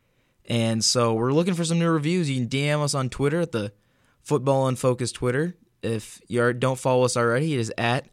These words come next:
capital F B, capital U of Unfocused. So again, capital F B Unfocused with a capital U. Follow that on Twitter. You can D M us a review if you would like. We've already had one off Twitter already. Cale Bridgewater was last week's.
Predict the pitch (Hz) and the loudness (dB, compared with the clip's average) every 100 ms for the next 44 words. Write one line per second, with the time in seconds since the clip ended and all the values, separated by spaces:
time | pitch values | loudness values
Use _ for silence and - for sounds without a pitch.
0 | _ _ _ - 139 127 98 127 123 117 | _ _ _ -4 -2 0 0 0 -2 -2
1 | 127 143 160 - 147 123 120 113 117 131 | 0 2 -2 -4 -2 -2 -2 -2 0 2
2 | 139 147 175 175 _ _ _ 120 123 117 | 2 2 0 -8 _ _ _ 0 2 0
3 | - 123 120 127 131 175 190 - 113 110 | -2 -2 -2 0 0 0 -2 -2 -4 -6
4 | - - 113 113 123 123 110 98 104 123 | -10 -14 -6 -4 -2 -4 -4 -4 -4 -2
5 | 123 120 143 - _ _ 113 131 - 127 | -2 0 -4 -10 _ _ -2 -2 0 0
6 | 127 147 131 113 127 120 117 113 127 143 | 0 -4 -6 -4 -4 -2 -2 -2 -2 -2
7 | 131 120 113 113 107 - 135 156 127 113 | 0 0 0 -2 -4 -4 -4 -2 -4 -2
8 | 120 120 120 117 - _ _ _ _ - | -2 -2 -2 -4 -8 _ _ _ _ 2
9 | 151 147 135 156 151 151 143 135 143 165 | 4 4 2 2 2 2 0 2 0 -2
10 | 143 135 131 123 117 123 147 175 131 - | 0 0 2 -2 -2 -2 0 0 -2 -4
11 | 131 123 120 113 117 120 131 120 113 120 | -2 0 0 0 -2 0 0 0 0 -2
12 | 131 120 113 120 110 110 131 - 123 120 | 0 0 0 -2 -2 0 0 -2 -4 -6